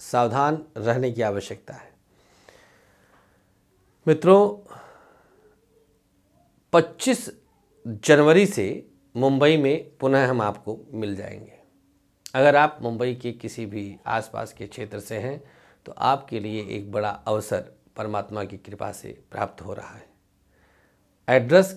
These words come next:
क्या रहेगा मुंबई में मिलने का, ये आप हमारे दिए गए किसी भी फ़ोन नंबर पर कॉल या WhatsApp करके जानकारी ले सकते हैं। आपके लिए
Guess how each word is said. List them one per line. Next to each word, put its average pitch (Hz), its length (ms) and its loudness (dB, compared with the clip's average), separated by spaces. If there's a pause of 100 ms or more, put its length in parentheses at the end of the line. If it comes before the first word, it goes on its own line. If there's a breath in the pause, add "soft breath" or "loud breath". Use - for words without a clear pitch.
क्या 147 140 6
रहेगा 160 300 4
मुंबई 147 300 0
में 156 140 2
मिलने 147 340 -2
का, 160 140 -6 (240)
ये 131 140 -2
आप 127 240 0
हमारे 120 280 -6
दिए 117 260 -4
गए 117 140 -4
किसी 117 300 -10
भी 101 380 -10
फ़ोन 110 180 -12
नंबर 104 300 -8
पर 110 180 -14
कॉल 107 320 -6
या 101 60 -6
WhatsApp 107 400 -12
करके 101 300 -16 (100)
जानकारी 104 440 -12
ले 95 120 -12
सकते 113 360 -12
हैं। - 260 -16 (1300)
आपके 120 380 -4
लिए 110 180 -10